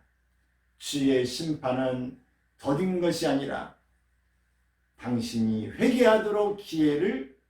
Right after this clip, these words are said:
주시는 것이다 라고 베드로후서 삼 장 구 절에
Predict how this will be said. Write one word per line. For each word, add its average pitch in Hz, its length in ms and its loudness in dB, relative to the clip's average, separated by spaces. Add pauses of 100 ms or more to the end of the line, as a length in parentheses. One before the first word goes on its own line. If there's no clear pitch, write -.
(160)
주시는 127 540 -6
것이다 - 360 -10 (560)
라고 107 340 -6
베드로후서 127 920 -2 (300)
삼 139 320 -6
장 123 400 -4
구 - 160 -12
절에 117 460 -4